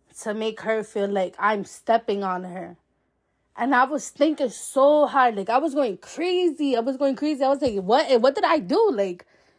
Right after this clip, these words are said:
<clears throat> and I was thinking everything. I'm like, "There's nothing I could have done.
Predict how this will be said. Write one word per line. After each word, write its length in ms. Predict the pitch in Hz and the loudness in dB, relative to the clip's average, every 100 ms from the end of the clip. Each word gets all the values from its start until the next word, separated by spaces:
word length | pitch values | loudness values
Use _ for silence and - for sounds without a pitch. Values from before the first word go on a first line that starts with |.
| _ | _
<clears throat> 420 | _ _ _ _ - | _ _ _ _ -6
and 280 | 370 349 | -2 0
I 40 | 294 | 0
was 80 | 269 | -2
thinking 220 | 294 285 | -4 -4
everything. 300 | 277 294 285 | -2 -4 -4
I'm 100 | 262 | -4
like, 120 | 233 | -4
"There's 160 | 220 220 | -6 -4
nothing 320 | 254 294 262 | -4 -4 -4
I 120 | 196 | -6
could 160 | 226 220 | -6 -10
have 120 | 180 | -8
done. 240 | 180 143 | -8 -10